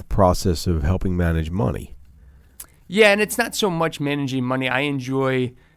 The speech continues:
Speaker 2: kind of digging deep into people's lives and exploring what they wanna do, when they wanna do it, who they wanna do it with.
Speaker 1: Hmm,
Speaker 2: And then
Speaker 1: interesting.
Speaker 2: money is just kind of the,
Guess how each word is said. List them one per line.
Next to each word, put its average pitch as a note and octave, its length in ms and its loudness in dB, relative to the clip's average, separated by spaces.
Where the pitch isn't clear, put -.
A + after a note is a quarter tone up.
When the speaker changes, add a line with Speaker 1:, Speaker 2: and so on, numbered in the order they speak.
Speaker 2:
kind B2+ 240 -4
of A#2+ 220 -10
digging B2 400 -4
deep B2 260 -4
into A#2+ 160 -6
people's A#2+ 400 -12
lives A2+ 340 -4
and A2+ 100 -10
exploring A#2 500 -10
what A#2 180 -8
they B2 100 -10
wanna A2 260 -12
do, B2 220 -8
when A#2 220 -10
they A2+ 80 -12
wanna A2 220 -14
do A2 200 -12
it, A2 80 -16
who A2+ 100 -14
they A2 100 -14
wanna G#2+ 200 -16
do G#2+ 220 -12
it G#2+ 60 -16
with. A#2 320 -8
Speaker 1:
Hmm, E3+ 200 -4
Speaker 2:
And F2 160 -6
then C3+ 100 -4
Speaker 1:
interesting. B2 340 -2
Speaker 2:
money B2+ 260 -2
is A#2+ 120 -8
just A#2+ 200 -12
kind A#2 220 -8
of A2 60 -10
the, G#2+ 140 -14